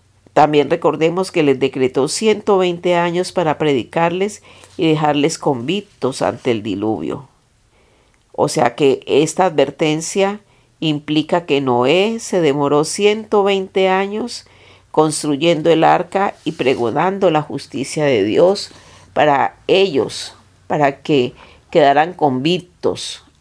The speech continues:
hasta que llegara el diluvio. Ese fue el, el, el esfuerzo, el, el, el propósito de Dios para con Noé.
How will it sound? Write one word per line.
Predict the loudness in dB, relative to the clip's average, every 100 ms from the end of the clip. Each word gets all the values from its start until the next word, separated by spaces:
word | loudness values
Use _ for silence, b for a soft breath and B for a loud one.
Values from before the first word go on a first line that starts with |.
| -6
hasta | -4 -2 -2
que | -2
llegara | -4 0 0 2
el | 0
diluvio. | -2 -2 0 -2 -4 -8 -16 _ _ b b b _
Ese | -8 -2 -2
fue | 0 2 2 0 -2
el, | -2 -2 -6 -6
el, | -4 -2 0 -2 -6 b b b b
el | -2 0 2 2 0 -2 -4 -2
esfuerzo, | -2 0 2 4 2 0 0 0
el, | -2 -4 -8 -12 -12 -10 -10 -6
el, | -2 -2 -2 -10 _ _
el | -2 -2
propósito | 0 0 2 -2 -2 -10 -4 0
de | 2
Dios | 2 2 0 0
para | -2 -2
con | -2 -4 -2
Noé. | -2 -2 -2